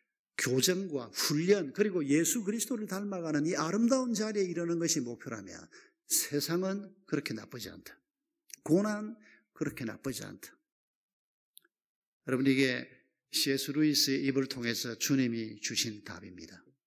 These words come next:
이천 년 전에 히브리인 그리스도인들을 향해서 하나님의 뜻을 간절하게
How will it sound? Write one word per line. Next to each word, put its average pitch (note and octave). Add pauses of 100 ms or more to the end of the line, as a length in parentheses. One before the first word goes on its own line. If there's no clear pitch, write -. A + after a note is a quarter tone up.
(1200)
이천 A#2
년 B2
전에 A2+ (640)
히브리인 D3
그리스도인들을 B2
향해서 A2+
하나님의 C3+
뜻을 D3
간절하게 A#2